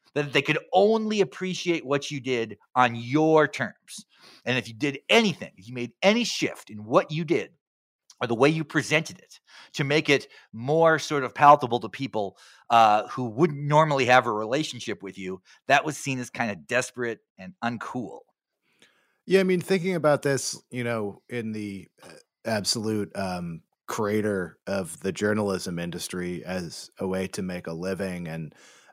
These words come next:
Speaker 2: the music industry probably not much better. Part of what is kind of hardest to understand about the, the selling out era was this idea that there was a choice, right? I mean, a lot of people now would be like, "Please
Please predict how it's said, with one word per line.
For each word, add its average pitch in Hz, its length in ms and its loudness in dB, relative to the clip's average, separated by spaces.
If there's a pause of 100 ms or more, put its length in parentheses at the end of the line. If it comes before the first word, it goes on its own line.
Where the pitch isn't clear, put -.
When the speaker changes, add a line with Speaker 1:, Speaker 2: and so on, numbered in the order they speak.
(100)
Speaker 2:
the 104 100 -6
music 92 380 -4
industry 90 460 -6
probably 85 640 -8
not 101 220 -6
much 95 300 -8
better. 98 440 -6 (560)
Part 170 180 4
of 185 160 2
what 180 280 2 (300)
is 131 180 -6
kind 147 260 -2
of 104 300 -6
hardest 139 680 -2
to - 120 -6
understand 113 720 -6
about 98 460 -6 (100)
the, 85 540 -12
the 110 100 -8
selling 117 400 0
out 104 280 -4
era 107 480 -2 (720)
was 117 400 -2 (120)
this 117 240 -4
idea 127 460 -2
that 113 160 -4
there 107 160 -2
was 98 380 -8 (120)
a 110 100 -10
choice, - 720 2 (240)
right? 165 220 2
I 147 40 -4
mean, 151 120 -4
a 143 60 -2
lot 170 180 4
of 196 100 -2
people 165 260 0
now 147 260 2
would 120 100 -2
be 113 100 -6
like, 110 220 -10
"Please 180 720 -2